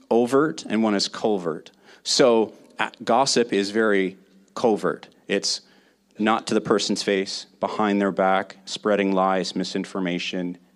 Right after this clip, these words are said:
calling into question their character, you know, gossip.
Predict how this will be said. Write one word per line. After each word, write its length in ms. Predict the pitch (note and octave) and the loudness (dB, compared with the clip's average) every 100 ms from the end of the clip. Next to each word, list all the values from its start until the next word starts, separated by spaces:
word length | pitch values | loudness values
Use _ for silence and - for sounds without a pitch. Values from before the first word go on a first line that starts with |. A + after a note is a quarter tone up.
| - - - | -20 -20 -8
calling 280 | - G#2 G#2+ | -2 2 2
into 160 | G#2 | 2
question 400 | G2 G#2+ F#2+ - | 2 2 2 0
their 100 | F#2+ | -2
character, 520 | F#2 F#2 F2 - F2 F2+ | 0 0 0 0 -4 -2
you 180 | G2 | -2
know, 140 | E2+ - - _ | -4 -6 -20 _
gossip. 400 | - F2 - - | -2 -2 -2 -10